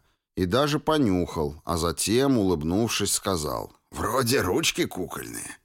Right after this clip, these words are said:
В куклы играть будем, господин сыщик. Что же, все веселее, нежели клопов в камере давить. Давайте поиграем. Ля-ля-ля-ля,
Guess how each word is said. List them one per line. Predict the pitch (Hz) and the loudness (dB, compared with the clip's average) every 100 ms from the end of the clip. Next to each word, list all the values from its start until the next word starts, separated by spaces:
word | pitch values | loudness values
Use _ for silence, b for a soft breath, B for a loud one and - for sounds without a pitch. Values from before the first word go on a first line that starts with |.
| _ _ _ | _ _ _
В | 160 | 0
куклы | 240 170 139 107 | 0 0 0 0
играть | 104 82 71 | 0 -2 -4
будем, | 71 - - - _ | -6 -6 -8 -12 _
господин | - 104 - 117 92 65 | -6 -4 -2 -2 -2 -4
сыщик. | - - - - - _ _ _ _ _ - | -4 -4 -6 -8 -14 _ _ _ _ _ -8
Что | - 98 113 131 | -4 0 2 4
же, | 135 147 | 2 2
все | 127 127 165 185 | 0 2 2 4
веселее, | 156 135 165 147 147 131 120 113 | 4 2 2 4 6 6 4 4
нежели | 113 117 101 104 104 | 2 2 0 0 -2
клопов | - 120 113 123 107 92 | -2 -2 -2 0 -2 -2
в | |
камере | - 110 104 98 92 | -2 -2 0 0 0
давить. | 101 101 95 85 - _ _ - | 0 0 0 -2 -6 _ _ -2
Давайте | 165 190 170 165 - | 0 4 2 2 0
поиграем. | - 190 131 120 123 123 117 95 b b b - | 0 2 4 4 4 4 2 -2 b b b -6
Ля-ля-ля-ля, | 151 180 143 123 123 120 127 | 0 2 2 2 2 2 2